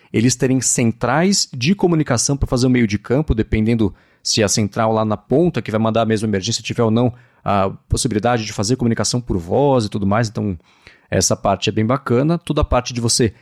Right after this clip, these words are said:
encontrar o satélite também, né? Aponta pro lado, pra, ai, ai, para, be-, beleza. Manda mensagem agora, é isso, é. O wizardzinho de mensagem, né? Quantas pessoas tão machucadas, tá você, tá todo mundo consciente e tudo mais, pra já mandar esse, isso aí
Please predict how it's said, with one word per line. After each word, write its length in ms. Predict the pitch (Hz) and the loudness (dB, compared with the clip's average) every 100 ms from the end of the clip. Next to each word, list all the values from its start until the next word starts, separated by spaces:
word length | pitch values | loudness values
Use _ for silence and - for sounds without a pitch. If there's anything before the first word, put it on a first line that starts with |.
| _ | _
encontrar 380 | 117 117 120 123 | -2 0 0 0
o 40 | 123 | 0
satélite 520 | 117 - 131 127 - | -2 0 0 0 0
também, 240 | 110 135 | 0 2
né? 80 | 139 | 0
Aponta 320 | 101 156 170 | 0 -2 0
pro 120 | - | -2
lado, 240 | 120 165 180 | 0 0 0
pra, 220 | 196 311 | 0 2
ai, 160 | 311 - | 0 0
ai, 140 | 220 | -2
para, 300 | - 185 - - | 0 -4 -2 -4
be-, 100 | 175 | 0
beleza. 280 | 208 117 - - 127 _ _ _ | 0 -2 -8 -12 -12 _ _ _
Manda 240 | 131 196 226 | 2 4 2
mensagem 280 | 190 214 | 2 0
agora, 260 | 220 113 104 | 0 0 0
é 140 | 135 | 0
isso, 260 | 151 107 117 | 0 0 -2
é. 140 | 113 - _ _ _ - | -6 -8 _ _ _ 2
O 140 | 131 | 4
wizardzinho 640 | 165 190 160 113 117 220 | 4 4 2 0 2 2
de 80 | 143 | 4
mensagem, 420 | 120 107 135 143 | 2 2 0 0
né? 140 | 151 127 | -2 -2
Quantas 260 | 175 175 | -2 -4
pessoas 320 | - 170 156 151 | -2 0 0 0
tão 100 | 147 | -2
machucadas, 680 | 147 - - 123 123 110 | -2 -2 0 0 0 -2
tá 100 | - | -4
você, 380 | 117 120 - 123 | -4 -2 0 0
tá 100 | 117 | -2
todo 100 | 131 | -2
mundo 120 | 139 | -2
consciente 680 | 131 127 - 117 143 131 123 | -2 -4 0 2 4 2 -2
e 60 | 117 | -6
tudo 180 | 117 | -2
mais, 320 | 107 117 135 - _ _ _ _ | 0 2 0 -4 _ _ _ _
pra 140 | 113 | 0
já 120 | 104 | 4
mandar 360 | 117 113 107 113 | 2 2 2 2
esse, 420 | 104 110 92 - | 2 0 0 -2
isso 200 | 113 - | -2 0
aí 280 | 104 104 | 0 0